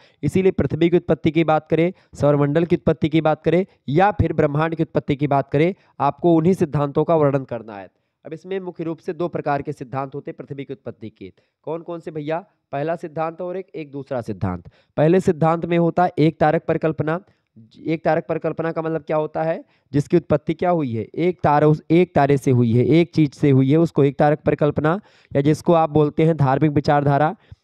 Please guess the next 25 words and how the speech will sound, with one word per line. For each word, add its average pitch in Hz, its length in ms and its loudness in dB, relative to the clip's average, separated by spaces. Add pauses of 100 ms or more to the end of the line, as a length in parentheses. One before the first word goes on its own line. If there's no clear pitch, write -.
(160)
एक 156 180 2
को 165 100 4
बोलते 160 320 4
हैं 160 60 4
आप 165 200 0 (320)
वैज्ञानिक 151 440 2
विचारधारा। 113 680 0
क्लियर? 160 400 2
ये 143 120 2
बात 143 180 2
ध्यान 120 180 2
रखेंगे। 101 420 -4 (260)
तो - 60 -10 (100)
एक 180 240 4
तारक 170 280 2
परिकल्पना 165 480 2
जो 160 160 4
है 160 240 0 (220)
उसमें, 165 340 2
अ, - 40 -2 (200)
जो 131 380 4
है 165 100 4
उसको 165 240 0
बोलते 151 360 2
हैं, 170 240 2